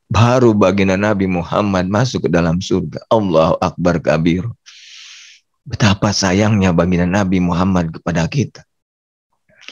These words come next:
Maka hari ini saya ingin mengingatkan kepada diri saya sendiri khususnya, berapa banyak kau baca sholawat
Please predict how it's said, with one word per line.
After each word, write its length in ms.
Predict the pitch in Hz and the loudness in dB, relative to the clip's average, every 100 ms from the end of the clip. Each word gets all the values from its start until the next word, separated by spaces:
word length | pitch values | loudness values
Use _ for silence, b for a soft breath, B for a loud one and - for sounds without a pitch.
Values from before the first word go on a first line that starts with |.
| B B B B _ _ _ | B B B B _ _ _
Maka 480 | - 101 120 110 98 - - _ _ | -2 0 2 2 0 -4 -16 _ _
hari 480 | - 90 110 110 117 | -4 0 4 4 4
ini 160 | 113 104 | 2 0
saya 320 | - 110 110 | 0 2 2
ingin 160 | 110 | 2
mengingatkan 720 | 110 107 104 117 120 - 110 101 | 2 2 2 2 0 0 -2 -2
kepada 320 | - 101 104 | 0 0 2
diri 240 | 101 104 | 2 0
saya 240 | 101 107 110 | 2 0 0
sendiri 320 | 107 113 113 | 0 2 2
khususnya, 560 | 113 123 - 127 107 | 2 0 -2 -2 0
berapa 400 | 107 110 127 131 | 0 2 2 2
banyak 480 | 123 113 120 143 127 113 | 0 2 2 0 -2 -2
kau 160 | 135 139 | 2 2
baca 400 | 135 147 160 147 | 2 0 -2 -2
sholawat 720 | - 123 135 165 175 170 | -2 2 2 2 2 2